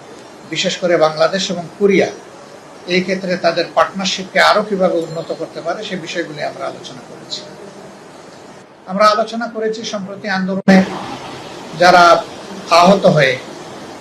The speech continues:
তাদের অঙ্গগুলা, মূল্যবান অঙ্গগুলা হারিয়েছেন এবং যারা চোখ হারিয়েছেন অথবা হারাতে বসেছেন, তাদেরকে কোরিয়া তাদের স্বাস্থ্য বিভাগের পক্ষ থেকে কি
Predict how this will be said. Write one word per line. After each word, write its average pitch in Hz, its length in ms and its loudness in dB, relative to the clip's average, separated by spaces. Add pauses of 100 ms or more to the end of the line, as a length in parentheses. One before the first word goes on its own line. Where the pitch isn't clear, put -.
(140)
তাদের 165 320 6 (680)
অঙ্গগুলা, 180 580 6
মূল্যবান 170 520 6
অঙ্গগুলা 165 440 2
হারিয়েছেন 156 480 2 (1080)
এবং 196 140 8 (120)
যারা 180 180 8 (120)
চোখ 202 160 6 (120)
হারিয়েছেন 160 500 0 (260)
অথবা 170 320 4
হারাতে 180 300 6 (100)
বসেছেন, 147 380 -4 (1000)
তাদেরকে 190 460 6 (960)
কোরিয়া 185 320 6 (120)
তাদের 185 260 6 (640)
স্বাস্থ্য - 360 4
বিভাগের 196 520 8
পক্ষ - 200 4 (140)
থেকে - 200 -12 (680)
কি 233 120 0